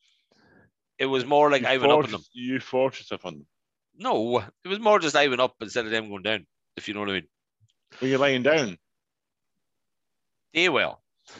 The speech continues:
Speaker 2: Okay.
Speaker 1: <laughs> Purely accidental. Um, so it
Speaker 2: <laughs>
Speaker 1: was.
Speaker 2: You accidentally rose up. <laughs> Lob it in the gob,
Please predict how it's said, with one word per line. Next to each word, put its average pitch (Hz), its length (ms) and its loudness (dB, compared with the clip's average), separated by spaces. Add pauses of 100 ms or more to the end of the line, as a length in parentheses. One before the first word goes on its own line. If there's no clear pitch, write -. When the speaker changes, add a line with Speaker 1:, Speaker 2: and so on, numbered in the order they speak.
(840)
Speaker 2:
Okay. 202 400 0 (600)
Speaker 1:
<laughs> - 640 -12
Purely 269 260 2
accidental. 117 500 0 (540)
Um, 123 640 2 (160)
so 113 180 -2
it 110 80 2
Speaker 2:
<laughs> 95 180 2
Speaker 1:
was. 160 100 4
Speaker 2:
You 151 40 4 (220)
accidentally 151 640 0
rose 139 640 -2
up. 131 220 -2
<laughs> - 40 -4 (2750)
Lob 143 280 4
it 147 60 4
in 147 120 2
the 135 100 0
gob, 143 320 2